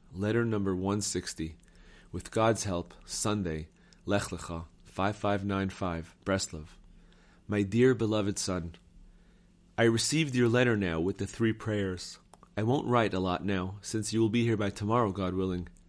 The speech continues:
Reb Isaac, my nephew, came here for Shabbat. It was really the hand of God that the previous night I prepared a letter for him, as he will tell you. I also included a note for Reb Shimshon.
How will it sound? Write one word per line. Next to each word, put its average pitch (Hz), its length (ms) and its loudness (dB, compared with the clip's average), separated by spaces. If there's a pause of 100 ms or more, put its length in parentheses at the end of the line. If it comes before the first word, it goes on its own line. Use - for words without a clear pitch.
(460)
Reb 95 140 0
Isaac, 104 500 4
my 95 140 -2
nephew, 98 400 0
came 110 260 -2
here 104 160 0
for 95 160 -6
Shabbat. 87 440 -2 (840)
It 104 80 4
was 104 240 2
really 127 240 8
the 113 120 0
hand 113 280 0
of 95 120 -2
God 101 360 2 (240)
that - 140 -10
the 98 60 -4
previous 113 520 0
night 110 200 0
I 78 100 -2
prepared 107 360 0
a 95 60 0
letter 113 240 2
for 87 160 -6
him, 80 220 -6 (120)
as 85 120 -8
he 101 100 0
will 92 100 -2
tell 110 240 0
you. 85 200 -2 (500)
I 110 80 2
also 139 340 6
included 131 460 2
a 110 60 4
note 107 260 0
for 101 160 2
Reb 95 140 2
Shimshon. 90 560 -2